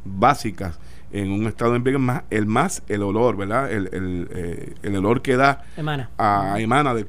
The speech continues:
Speaker 1: del ser humano al hablar con relación a bebidas alcohólicas. Se supone que en ese momento el agente le haga u-, la primera advertencia.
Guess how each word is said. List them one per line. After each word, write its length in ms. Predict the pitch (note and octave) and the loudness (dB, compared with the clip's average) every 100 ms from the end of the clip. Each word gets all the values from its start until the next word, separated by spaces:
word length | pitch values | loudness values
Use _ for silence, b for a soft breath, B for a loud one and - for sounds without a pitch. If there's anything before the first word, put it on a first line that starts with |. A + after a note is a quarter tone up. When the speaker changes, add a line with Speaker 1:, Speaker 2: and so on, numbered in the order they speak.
| - | -6
Speaker 1:
del 180 | A2 G2 | -6 -4
ser 220 | - A2+ | -2 -2
humano 260 | B2 B2 C3 | 0 0 2
al 60 | |
hablar 340 | D3 D#3 A2+ F3 B B - | 2 2 0 -2 B B -8
con 100 | G2+ | -4
relación 460 | G#2 F#2+ - G2+ | -2 -2 -2 0
a 60 | C#3 | 0
bebidas 380 | B2 F#2+ G2 B2+ | 0 0 0 0
alcohólicas. 760 | B2+ F2 - F#2 F#2 F2+ D2+ C#2+ B B B - | -2 -2 -2 0 0 -2 -4 -10 B B B -8
Se 80 | |
supone 320 | - A2 C#3 E3 | -4 2 4 4
que 80 | |
en 80 | F3 | 2
ese 180 | E3+ F3 | 0 0
momento 680 | D#3 C#3+ D3 C3+ - G2 G2 | 2 2 2 0 -4 -6 -4
el 80 | F#2 | -2
agente 360 | F#2 A#2 B2+ | -2 -2 -2
le 120 | B2 | 0
haga 240 | B2 A#2+ - - F#2+ | 2 0 -2 -6 -6
u-, 100 | A2+ - - | -6 -8 -4
la 160 | A2+ | -2
primera 280 | A#2 A2+ B2 | 0 2 2
advertencia. 600 | C3 C3 - G2 F2 F2+ | 0 -2 -2 -4 -4 -6